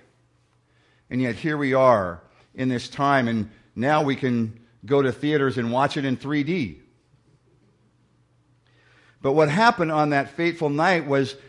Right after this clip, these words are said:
the iceberg did not, it says, penetrate the side of the ship. The ship went over the top of one of those underwater pieces of the iceberg, which literally scraped the bottom of the ice, the ship in such a way that it began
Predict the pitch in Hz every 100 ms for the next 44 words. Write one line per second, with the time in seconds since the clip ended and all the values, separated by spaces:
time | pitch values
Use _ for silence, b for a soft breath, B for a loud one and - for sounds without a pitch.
0 | B 143 135 180 208 - 151 127 139 160
1 | 208 165 139 143 131 143 135 - 175 156
2 | 139 170 151 135 - - 190 165 135 135
3 | 127 135 208 202 - _ _ _ _ b
4 | b b b - 135 - 196 156 156 -
5 | 165 156 135 - - 214 175 139 120 147
6 | 147 135 131 - 165 190 170 143 151 151
7 | 143 - 202 185 147 127 123 135 85 143
8 | 156 - 127 110 98 B B B 123 123
9 | 131 143 190 190 156 143 127 - - 180
10 | 190 135 131 135 143 151 135 131 90 127
11 | 131 - _ 135 135 123 117 - 165 147
12 | 127 113 139 - 123 123 120 120 113 b
13 | b b b b _ 113 117 117 113 127
14 | 123 120 117